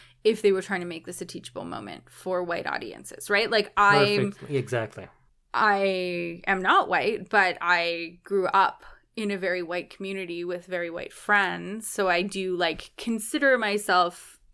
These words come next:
Speaker 1: having, like, a white background for sure.
Speaker 2: Yeah, and if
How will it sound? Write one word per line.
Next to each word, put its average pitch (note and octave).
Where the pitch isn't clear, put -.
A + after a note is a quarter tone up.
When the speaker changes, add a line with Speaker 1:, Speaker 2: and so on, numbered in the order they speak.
Speaker 1:
having, F#3
like, E3
a G#3
white F#3
background -
for -
sure. -
Speaker 2:
Yeah, F4
and D#3+
if C3+